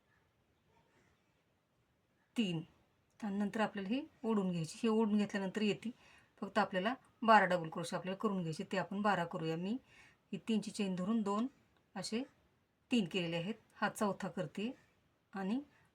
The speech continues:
नंतर तुम्हाला बारा करून दाखवते ह्या रिंगमधून डबल क्रोशे.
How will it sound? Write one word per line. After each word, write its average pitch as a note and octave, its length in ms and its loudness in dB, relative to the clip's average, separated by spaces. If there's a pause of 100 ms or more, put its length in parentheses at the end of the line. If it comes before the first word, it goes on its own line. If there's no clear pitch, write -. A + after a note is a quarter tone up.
(120)
नंतर G3+ 380 0
तुम्हाला G3+ 280 0
बारा G3 300 2
करून F#3 260 -4
दाखवते F3 440 -4 (2750)
ह्या F#3+ 160 -4
रिंगमधून F3 420 -2 (160)
डबल G#3 220 2 (120)
क्रोशे. - 300 -10